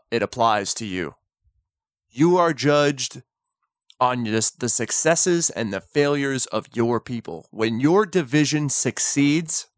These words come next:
sure, you look good. But it's because of them. They did it.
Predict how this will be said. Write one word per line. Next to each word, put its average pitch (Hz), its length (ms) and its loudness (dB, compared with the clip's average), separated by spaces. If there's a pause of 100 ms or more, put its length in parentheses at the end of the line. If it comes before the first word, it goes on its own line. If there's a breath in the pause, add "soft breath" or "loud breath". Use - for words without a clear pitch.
(1080)
sure, - 560 -4 (680)
you 139 300 0
look 123 280 -2
good. 65 300 -12 (1160)
But 123 120 2
it's 127 180 0
because 123 480 0
of 107 220 -2
them. 92 380 -2 (300)
They 131 400 0
did 123 240 0
it. 120 260 -4